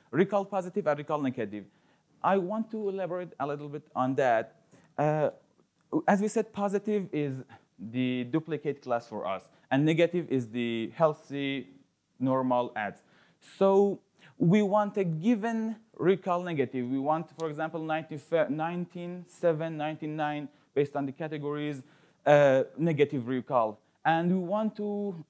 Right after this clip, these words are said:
<clears throat> know how much recall of positive we can get if we want to, uh, how to say, stay, stick to that constraint, yeah? So this constraint comes from our operation. It's an, like, S L A, it's a standard we have,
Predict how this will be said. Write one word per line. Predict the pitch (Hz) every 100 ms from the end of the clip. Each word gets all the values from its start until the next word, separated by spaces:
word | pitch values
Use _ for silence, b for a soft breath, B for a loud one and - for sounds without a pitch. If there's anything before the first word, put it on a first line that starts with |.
| _
<clears throat> | 156
know | 175 160 147 180 190 185 - -
how | - 180 190 185 180 175 -
much | 147 165 165 - - _ _ _ _ _
recall | - 160 160 165
of | 165
positive | 160 151 170
we | 165
can | 156 151 139
get | 147 120 -
if | - 131 131
we |
want | 127 139 139 139
to, | 143 135 139 139 b b _ 113
uh, | 117 113
how | 127
to | 123
say, | 120 120
stay, | - 156 147 147
stick | - 160 160
to | 156
that | 143 143
constraint, | 135 - 120 110 - _
yeah? | 120 143 165 _ _ _ _ - -
So | - 175
this | 190
constraint | - 196 190 196 190 -
comes | 190 175
from | 175 170
our | 160 175 170 165 B B -
operation. | 139 170 180 185 175 180
It's | 143 135
an, | 127 127 123 -
like, | 104 127 120
S | 131 160
L | 156
A, | 147
it's | 135 127 -
a | 127 123
standard | - 147 151 139
we | 135 135
have, | 151 175 196